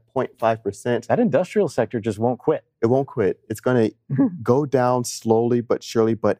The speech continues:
Speaker 1: it is continuing to move at, at a pretty substantial clip. So very, uh, not impressed or surprised, but encouraged by this because this upstream movement is really gonna continue to go downstream. And it's showing that there's a, still a lot of demand. Of course,
Speaker 2: Mm-hmm.
Speaker 1: automotive production still incredibly high, but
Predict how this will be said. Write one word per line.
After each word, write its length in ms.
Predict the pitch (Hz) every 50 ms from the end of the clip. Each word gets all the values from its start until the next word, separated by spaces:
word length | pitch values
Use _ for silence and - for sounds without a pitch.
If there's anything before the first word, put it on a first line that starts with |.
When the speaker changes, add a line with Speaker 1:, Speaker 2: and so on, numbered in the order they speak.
| _
Speaker 1:
it 240 | - 127 135 113 - _ -
is 320 | 123 127 127 120 - -
continuing 720 | - - 107 95 - - - 127 123 127 123 123 123 123
to 160 | 117 - - 104
move 480 | 98 101 101 101 101 101 98 - - _ _ _
at, 260 | - 104 95 92 - -
at 140 | 101 101 98
a 60 | 98
pretty 280 | - - - 139 131 127
substantial 520 | - - - - - 101 95 - 92 95
clip. 340 | - - - 143 135 - _ _
So 320 | _ - - - 110 98 - -
very, 520 | 101 110 110 113 113 113 110 110 110 101
uh, 520 | - 104 101 98 98 98 98 95 95 92 87 - _
not 220 | 110 117 120 - - -
impressed 500 | 110 98 90 - - 104 101 104 - -
or 60 | 98
surprised, 640 | - - 87 - _ 110 107 107 104 107 104 - -
but 220 | - 95 90 - - _ _ _ _ -
encouraged 580 | 104 92 - - - - 117 113 113 113 - _
by 180 | 107 107 107
this 160 | 101 113 107 -
because 320 | - 98 - 101 95 90
this 160 | 90 - - _
upstream 640 | 113 110 104 - - - 110 98 95 95 92 90 - -
movement 580 | 98 101 110 117 107 110 107 110 107 - _ _ _ _ _ _ _ -
is 180 | 110 98 92
really 120 | 107 110 110
gonna 180 | 113 104 101
continue 460 | - - 110 101 98 98 - 107 104
to 60 | 98 95
go 120 | 101 98 95
downstream. 440 | 90 104 101 98 - - 104 101 -
And 120 | - 107
it's 100 | 107 107
showing 380 | - - - 143 147 147 139 123
that 160 | 117 110 -
there's 200 | - 107 98 -
a, 100 | 98 98 87
still 240 | - - - 120 113
a 40 | 98
lot 160 | 104 101 92
of 100 | 90 -
demand. 240 | 92 95 101 104 101
Of 80 | - -
course, 240 | - 107 104 95
Speaker 2:
Mm-hmm. 500 | - - _ _ _ _ _ _ _ - 90
Speaker 1:
automotive 360 | 87 87 98 131 143 139 -
production 560 | - 143 131 139 135 135 - - 131 127 127
still 340 | 123 - - 117 117 120 104
incredibly 500 | 104 113 104 107 - 113 110 107 110 107
high, 420 | 107 110 107 107 107 110 110 110
but 260 | 104 - 95 92 -